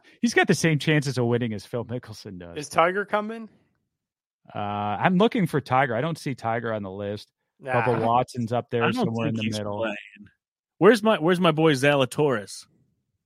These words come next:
Speaker 2: Oh boy,
Speaker 1: Is he
Speaker 2: there's
Speaker 1: making
Speaker 2: Tiger Woods. Tiger Woods is actually, he's at plus six thousand five hundred, up there with Louis Oosthuizen,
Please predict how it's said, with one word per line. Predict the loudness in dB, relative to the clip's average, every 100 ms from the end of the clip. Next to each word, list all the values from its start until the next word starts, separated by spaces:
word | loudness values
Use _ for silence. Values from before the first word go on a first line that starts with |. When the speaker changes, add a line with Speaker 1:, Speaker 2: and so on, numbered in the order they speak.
| _ _ _
Speaker 2:
Oh | -8 -8 -10 -14
boy, | -16
Speaker 1:
Is | -8
he | 2
Speaker 2:
there's | 4 4
Speaker 1:
making | 6
Speaker 2:
Tiger | 6 4 0
Woods. | 0 0 -2
Tiger | -2 0 0
Woods | -2 -2
is | -2
actually, | -2 -2 -6 -6 _ _ _
he's | -2 0
at | -2 0
plus | 6 6 6 -6 -16 -18
six | -4 -4 -2
thousand | 2 4 4 0
five | 0 0
hundred, | 0 -4 -4 -8 -12 _ _ -10
up | -2
there | 2
with | 2 2
Louis | 0 0 2
Oosthuizen, | 0 0 0 0 0 -2 -4